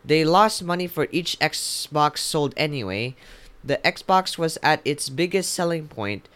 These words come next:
but their decision to cut the price led to a big downfall in profit. But the gaming audience was happy that the price for the Xbox was cut.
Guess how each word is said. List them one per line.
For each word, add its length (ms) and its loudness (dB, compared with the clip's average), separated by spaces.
but 140 -2
their 160 4
decision 840 -2
to 120 -2
cut 260 0
the 80 -2
price 640 0
led 380 2
to 120 0
a 60 2
big 300 0
downfall 600 4
in 200 -6
profit. 580 -2
But 200 2
the 80 2
gaming 400 0
audience 520 2
was 160 -4
happy 540 2
that 200 -2
the 80 -6
price 400 0
for 140 -4
the 80 -2
Xbox 600 -2
was 140 -6
cut. 640 -8